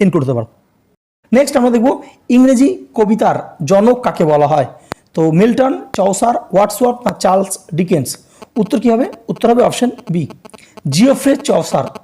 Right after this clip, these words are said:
পুরো নাম হচ্ছে জিওফ্রে চৌসার, উম, তা-, তাকে কিন্তু আমরা ইংরেজি কবিতার জনক হিসেবে জানি। আচ্ছা, পরবর্তী প্রশ্ন দেখব, আহ, ষোলো নম্বর, যে জুলিয়াস সিজার এর রচয়িতাকে, আহ, রোমা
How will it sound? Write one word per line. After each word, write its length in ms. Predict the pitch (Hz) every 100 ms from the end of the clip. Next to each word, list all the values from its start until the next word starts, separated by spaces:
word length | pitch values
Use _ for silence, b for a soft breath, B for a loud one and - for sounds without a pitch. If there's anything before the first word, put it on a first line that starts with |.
| _ -
পুরো 180 | 208 202
নাম 160 | 196
হচ্ছে 180 | 196 208
জিওফ্রে 320 | 165 190 226
চৌসার, 360 | 202 190 180 254
উম, 580 | 359 - - _ - 175
তা-, 200 | - 196
তাকে 280 | - 170 175
কিন্তু 240 | 190 175
আমরা 300 | 175 165 170 B B B
ইংরেজি 360 | 226 254 226 254
কবিতার 540 | 190 175 190 190 -
জনক 380 | - 185 247 254 -
হিসেবে 260 | 151 185 381 _
জানি। 260 | 143 156 123 - _ _ _ b b b b
আচ্ছা, 220 | - 143 117
পরবর্তী 420 | - 247 269 285
প্রশ্ন 280 | 226 214 254
দেখব, 340 | 220 240 - - _ -
আহ, 340 | 180 185 185
ষোলো 240 | 180 208 226
নম্বর, 300 | 233 220 277 B B B
যে 120 | 165
জুলিয়াস 500 | 180 147 226 262 262
সিজার 260 | 254 180 151 - -
এর 200 | 208 175
রচয়িতাকে, 600 | 165 233 208 202 139 120 - B B B _
আহ, 240 | - 170 165
রোমা 340 | 208 240 285